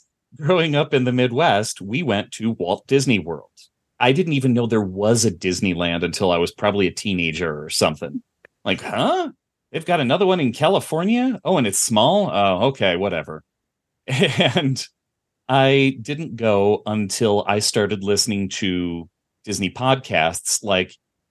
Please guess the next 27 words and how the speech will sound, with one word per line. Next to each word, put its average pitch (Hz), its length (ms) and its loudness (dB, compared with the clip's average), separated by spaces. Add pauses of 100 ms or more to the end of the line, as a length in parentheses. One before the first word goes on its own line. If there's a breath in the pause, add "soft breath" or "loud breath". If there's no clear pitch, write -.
(100)
Ears 127 260 2
Up 95 280 4 (100)
and 98 480 0 (320)
The 110 180 -2
Sweep 135 340 2
Spot, 90 440 0 (480)
which 107 220 0
introduced 110 500 -2
me 107 200 0
to 92 720 0 (540)
Concierge, 92 760 -2 (340)
like 98 200 -2
so 113 180 0
many. 95 420 -2 (500)
And 110 600 2
I 110 120 0
finally 135 420 0
went 127 220 0
to 117 100 -12
Disneyland 104 420 -2
for 98 80 -10
the 98 80 -4
first 95 240 0
time 95 160 2
in 92 60 2
twenty 90 240 0
sixteen. - 560 -4